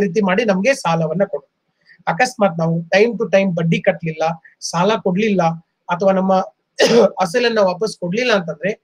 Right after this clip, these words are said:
ಅವ್ರು ನಮ್ಮ site ಅನ್ನ ಇಟ್ಕೊಳ್ತಾರೆ. ಅರ್ಥ ಆಗ್ತಾ ಇದೆ? ನಾಲ್ಕು ಲಕ್ಷ ರೂಪಾಯಿಗೆ ನಾವು ಹತ್ತು ಲಕ್ಷ ರೂಪಾಯಿ site ಅನ್ನ ನಾಳೆ ಕಳ್ಕೋತೀವಿ ಅನ್ನೋ ಭಯಕ್ಕಾದ್ರೆ ನಾವೇನ್ ಮಾಡ್ತೀವಿ ಅಂತಂದ್ರೆ, so ನಾವು ಸಾಲವನ್ನ, ಓಕೆ, so ತುಂಬ್ತಾ ಹೋಗ್ತೀವಿ. ಅರ್ಥ ಆಗ್ತಾ ಇದೆ ನಾ ಹೇಳಿದ್ದು? ಇಲ್ಲಿವರೆಗೂ ಅರ್ಥ ಆಗಿದೆ? ಹೇಳ್ತೀನಿ, ಹೇಳ್ತೀನಿ.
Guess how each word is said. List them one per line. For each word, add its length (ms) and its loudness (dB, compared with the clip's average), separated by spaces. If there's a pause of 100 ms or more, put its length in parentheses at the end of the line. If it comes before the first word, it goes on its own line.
(420)
ಅವ್ರು 280 4
ನಮ್ಮ 200 0
site 320 -4
ಅನ್ನ 100 -4
ಇಟ್ಕೊಳ್ತಾರೆ. 480 -8 (720)
ಅರ್ಥ 160 -2
ಆಗ್ತಾ 240 0
ಇದೆ? 140 0
ನಾಲ್ಕು 400 0
ಲಕ್ಷ 220 2
ರೂಪಾಯಿಗೆ 340 0
ನಾವು 180 -2
ಹತ್ತು 240 -4
ಲಕ್ಷ 200 0
ರೂಪಾಯಿ 220 -6
site 300 -4
ಅನ್ನ 100 -6 (120)
ನಾಳೆ 220 0
ಕಳ್ಕೋತೀವಿ 560 -4
ಅನ್ನೋ 140 -2
ಭಯಕ್ಕಾದ್ರೆ 560 0
ನಾವೇನ್ 260 2
ಮಾಡ್ತೀವಿ 320 -2
ಅಂತಂದ್ರೆ, 340 -2 (440)
so 420 2
ನಾವು 220 2
ಸಾಲವನ್ನ, 520 -4 (560)
ಓಕೆ, 280 0
so 200 -4
ತುಂಬ್ತಾ 320 -2
ಹೋಗ್ತೀವಿ. 400 -6 (140)
ಅರ್ಥ 180 -4
ಆಗ್ತಾ 240 4
ಇದೆ 120 4
ನಾ 100 4
ಹೇಳಿದ್ದು? 480 2
ಇಲ್ಲಿವರೆಗೂ 400 2
ಅರ್ಥ 220 2
ಆಗಿದೆ? 220 2
ಹೇಳ್ತೀನಿ, 340 2
ಹೇಳ್ತೀನಿ. 280 -8